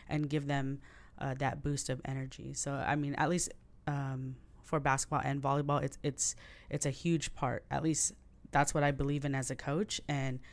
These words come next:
trying to instill that. And then, you know, just, I've seen, like,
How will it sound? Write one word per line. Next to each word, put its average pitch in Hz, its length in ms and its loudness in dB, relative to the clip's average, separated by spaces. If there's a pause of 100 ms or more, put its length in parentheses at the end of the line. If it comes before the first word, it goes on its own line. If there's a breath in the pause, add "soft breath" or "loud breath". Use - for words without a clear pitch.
(180 soft breath)
trying 147 240 2
to 139 60 2
instill 147 420 2
that. 147 280 2
And 139 200 -2
then, 135 300 -2 (520 soft breath)
you 160 80 0
know, 135 160 2
just, 135 320 0 (560 soft breath)
I've 143 160 2
seen, 156 280 4
like, 139 200 4